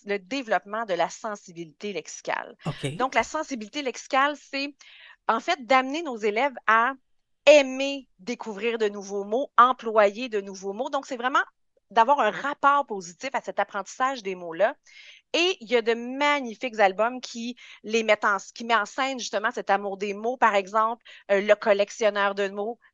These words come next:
Speaker 1: de, euh... Peter Reynolds, La grande fabrique de mots, où on voit qu'il y a des mots plus chics, plus riches.
Speaker 2: Oui.
Speaker 1: La boîte à mots de François Gravel, il y en a vraiment plein. Donc, si nous, dans notre classe, c'est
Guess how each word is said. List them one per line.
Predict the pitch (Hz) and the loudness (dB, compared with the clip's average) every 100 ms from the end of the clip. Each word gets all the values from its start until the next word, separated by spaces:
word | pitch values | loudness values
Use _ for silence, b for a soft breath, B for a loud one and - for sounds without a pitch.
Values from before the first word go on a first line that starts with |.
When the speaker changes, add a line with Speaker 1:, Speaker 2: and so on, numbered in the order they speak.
| _ | _
Speaker 1:
de, | 175 214 214 220 190 | 0 2 4 2 0
euh... | 185 175 175 170 160 - _ _ _ - _ | 0 2 0 -4 -18 -20 _ _ _ -20 _
Peter | - 233 226 | -10 -6 -2
Reynolds, | 214 208 208 220 240 - | 0 0 2 2 0 -2
La | 220 202 | -2 0
grande | 196 233 240 247 | 0 0 2 2
fabrique | 233 208 | -2 -2
de | 202 202 | -4 -4
mots, | 214 233 | -2 0
où | |
on | 220 | 2
voit | 208 | 0
qu'il | 233 | -2
y | |
a | |
des | 208 208 | -4 -6
mots | 214 | -8
plus | 208 208 | -12 -8
chics, | 202 - 254 _ | -6 -4 -6 _
plus | - 233 | -14 -10
riches. | 214 220 262 - - | -8 -6 -6 -8 -8
Speaker 2:
Oui. | 156 190 196 | 0 2 4
Speaker 1:
La | 226 | 4
boîte | 233 208 233 240 247 | 4 6 8 8 8
à | 226 | 6
mots | 220 226 | 6 -2
de | 247 | -6
François | - 208 202 208 | 0 0 2 2
Gravel, | 208 202 247 | 4 2 0
il | 269 | -2
y | |
en | 202 | -2
a | 208 | -2
vraiment | 220 294 285 214 | 0 -2 0 -2
plein. | 269 285 - B B B | -2 -4 -4 B B B
Donc, | 285 370 | -2 -2
si | - - 330 359 440 b b - | -8 -12 -8 -6 -8 b b -14
nous, | 233 277 330 | -10 -8 0
dans | 285 | 0
notre | 214 208 226 | 0 -2 -2
classe, | 269 294 | 2 2
c'est | - 247 | 0 -4